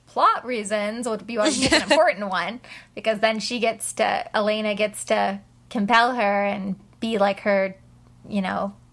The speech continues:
Speaker 2: New best
Speaker 1: surrogate
Speaker 2: friend. <laughs>
Speaker 1: sister. Um, but I was just, cu-, you know, sometimes you'd think certain vampire hunters might go, try to go, maybe they pick a guilty person.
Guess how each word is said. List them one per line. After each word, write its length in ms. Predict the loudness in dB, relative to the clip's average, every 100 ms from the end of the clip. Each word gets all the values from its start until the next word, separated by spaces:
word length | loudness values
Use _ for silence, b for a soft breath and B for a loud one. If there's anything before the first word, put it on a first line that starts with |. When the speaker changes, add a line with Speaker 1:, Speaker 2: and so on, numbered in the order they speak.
| -20 -20 -20 -20 -4 -2
Speaker 2:
New 100 | 2
best 160 | 4 6
Speaker 1:
surrogate 320 | 6 6 4 4
Speaker 2:
friend. 40 | 2
<laughs> 120 | 2
Speaker 1:
sister. 400 | 2 4 2 -2 B B B B B 0
Um, 500 | 2 4 2 -2 -10 -16 -20 -20 -10 -8
but 360 | 4 6 6 6
I 160 | 6
was 180 | 4 2
just, 260 | -2 -4 -2
cu-, 80 | 0 0 -2
you 140 | -2
know, 160 | 0 2
sometimes 440 | 2 4 2 0
you'd 140 | -2
think 160 | 0 2
certain 240 | 4 2
vampire 300 | 2 2 2
hunters 320 | -2 -4 -4 -2
might 180 | -2
go, 100 | -2
try 180 | 0 2
to 40 | 2
go, 280 | 4 2 4
maybe 200 | 0 0
they 80 | -2
pick 180 | -4 -4
a 60 |
guilty 320 | 4 4 4
person. 480 | -2 -2 -2 -8 -8